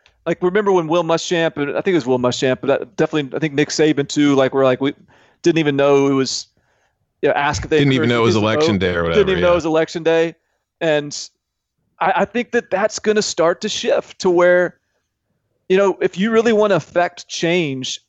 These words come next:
Speaker 1: as a coach, if you wanna, like, live up to whatever your, your P R statement says, that's a way to do it, is to set, to give, to, on election Tuesdays, say, "You can't work out today, you can't come into the building, you have to go vote,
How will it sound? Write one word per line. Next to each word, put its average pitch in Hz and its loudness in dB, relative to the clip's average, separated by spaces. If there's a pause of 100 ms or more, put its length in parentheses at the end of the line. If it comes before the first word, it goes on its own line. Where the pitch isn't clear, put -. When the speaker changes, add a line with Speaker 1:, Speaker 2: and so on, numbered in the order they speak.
(520)
Speaker 1:
as 143 2
a 143 2
coach, 147 0
if - -10
you 156 0
wanna, 160 2
like, 143 0
live 135 2
up 143 0
to 151 -6
whatever 139 0
your, 127 0 (120)
your 135 -2 (460)
P 151 0
R 147 4
statement 139 -2
says, 147 0 (520)
that's 156 0
a 226 0
way 156 2
to 156 -2
do 156 -4
it, - -10 (220)
is 147 -2
to 165 -2
set, - -2
to 175 -2
give, 160 -2
to, 165 0
on 147 0 (440)
election 160 0
Tuesdays, 139 0 (840)
say, 147 0 (500)
"You 156 -16
can't 170 0
work 160 0
out 156 2
today, 147 2
you 147 -4
can't 160 -4
come 165 -2
into 147 -6
the 143 -6
building, 139 2
you 127 -4
have 135 -2
to 147 -8
go 131 0
vote, 113 -4